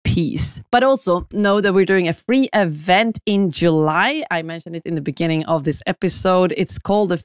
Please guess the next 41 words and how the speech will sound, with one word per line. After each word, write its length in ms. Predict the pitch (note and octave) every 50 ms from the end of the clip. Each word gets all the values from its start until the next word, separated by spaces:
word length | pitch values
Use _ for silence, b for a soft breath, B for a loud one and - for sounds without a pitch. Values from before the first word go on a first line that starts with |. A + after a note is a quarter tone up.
| _ -
Four 220 | B3 C#4 D4+ D#4
P's 320 | - - - A3+ A3 F3 F3
Webinar. 560 | F3 F3 F3 F#3 F3+ F3 E3+ E3 F3 F3 E3 _ _ _ _ _ _ -
And 140 | G#3+ A3 G#3+
we're 120 | A#3+ A#3+
going 540 | G3+ - - C4 D#4 F4 F4+ F#4 F4 E4+ -
to 280 | - - B3+ B3+ B3+ A#3+
focus 400 | - - G#3 G#3 - G#3 F3+ D#3
on 220 | D#3 F#3 F#3 F3
performing 460 | - - E3+ - B3 C#4+ D#4+ D#4 B3+ -
under 220 | G#3+ G#3+ F#3+ F#3
pressure. 420 | - B3+ D4 C4+ - G#3+ E3 -
So 280 | E3+ - B3+ A#3+ A#3 A3+
this 280 | G3+ G3+ C4 C#4 - G4
is 280 | F#4+ E4 - - - _ - - - _ _ -
similar 500 | - - - - A4+ B4 A#4+ F#4+ A#3 G3
to 120 | F3 - G#3
what 120 | G3 F3+
we 60 | F#3
talked 340 | F#3+ - F#3+ G#3 A3 - - G3+ A#3+ _ - -
about 280 | F#3 F#3 F3+ F3+ F3+
in 120 | - F#3 F3
this 160 | F3 D#3+ -
episode. 540 | - A3 - - F#3+ - - E3 D#3+ D#3+ -
This 160 | G3 A3+ -
was 240 | C4+ C4 - - A#3+
really 360 | B3 B3 A#3+ A#3+ A#3 A3 A3 -
a 100 | G#3 -
kind 180 | - G#3+ G3+
of 100 | E3+ - -
pre-taste 640 | - - B3 B3+ B3 - - A3 G3+ F#3+ F3+ - -
to 100 | - G#3
what 140 | F#3 G3+ G3
we're 100 | F3+ F3
gonna 200 | - E3 F3 E3+
talk 240 | - - F#3 G#3 -
about 240 | G3 F#3 F3 F3 -
that, 160 | F#3 F#3 _ -
in 260 | A#3+ B3+ B3+ B3 A3
that 140 | F#3+ F3 -
webinar. 500 | D#3+ - C4 D#4 C#4+ A3+ D#3+ - C#3+